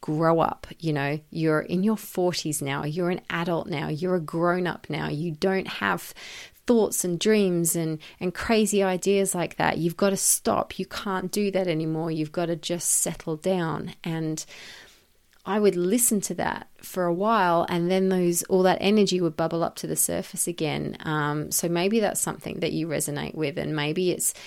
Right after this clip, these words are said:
maybe it's something that you've, um, you've not known how to deal with. And, um,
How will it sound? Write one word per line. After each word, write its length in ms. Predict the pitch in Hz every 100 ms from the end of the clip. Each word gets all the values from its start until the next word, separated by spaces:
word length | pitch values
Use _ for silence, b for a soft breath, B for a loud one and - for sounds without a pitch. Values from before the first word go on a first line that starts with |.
| B B
maybe 340 | 165 160 170 175
it's 140 | 170
something 460 | 175 165 165 156 156
that 140 | 156
you've, 460 | 160 151 151 - -
um, 560 | - 147 143 147 - 175
you've 180 | 170 175
not 260 | 165 170
known 280 | 175 160 147
how 220 | 151 156
to 100 | 143
deal 400 | 131 151 151 156
with. 340 | 143 - - -
And, 520 | 180 156 147 143 151 - -
um, 400 | 156 151 139